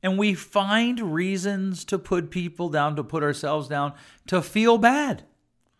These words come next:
because we're afraid to feel real emotions. And we're afraid of the failure of choosing and picking, which then leads to real emotions that are negative. So I encourage you, pick a theme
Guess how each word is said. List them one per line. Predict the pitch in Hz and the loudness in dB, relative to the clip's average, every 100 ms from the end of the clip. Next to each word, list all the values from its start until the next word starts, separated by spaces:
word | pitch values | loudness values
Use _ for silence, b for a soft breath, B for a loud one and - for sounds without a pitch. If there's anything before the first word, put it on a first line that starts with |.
| b b b b | b b b b
because | - 143 175 139 | -6 -4 -2 -2
we're | 151 151 | 2 2
afraid | 131 - 165 180 202 | 2 -2 -2 0 0
to | 175 | -4
feel | - 180 170 | -2 -2 0
real | 160 165 | 0 -2
emotions. | 160 143 143 147 131 98 104 127 - - b b b b b b b b _ - _ _ _ _ _ _ _ _ _ _ - | -2 -2 0 -2 -4 -6 -6 -10 -16 -20 b b b b b b b b _ -20 _ _ _ _ _ _ _ _ _ _ -4
And | 156 | -2
we're | 160 165 | 0 0
afraid | 156 - 180 190 196 202 | 0 -4 0 2 2 0
of | - 156 131 - - | -2 -2 -2 -10 -4
the | 147 | -4
failure | 151 170 180 202 208 208 | -4 -2 0 0 0 -2
of | - 147 | -4 -6
choosing | - 214 240 190 135 113 | -6 -2 -2 -2 -2 -4
and | 139 143 | -6 -8
picking, | - 240 233 98 71 _ _ _ _ _ | -8 -10 -8 -10 -12 _ _ _ _ _
which | 147 147 147 - _ | -4 -4 -4 -16 _
then | - 151 151 | -8 -2 -2
leads | 147 147 | -2 -6
to | - | -6
real | 139 147 | -4 -2
emotions | 147 135 139 139 143 | -2 -4 -6 -8 -8
that | 139 | -6
are | 131 | -4
negative. | 135 131 95 85 _ B B B | -4 -4 -6 -10 _ B B B
So | - 180 | -2 0
I | |
encourage | 180 214 214 147 | 2 2 2 2
you, | 147 | -4
pick | 240 254 | 0 0
a | |
theme | - 233 196 120 - | 0 2 2 0 -6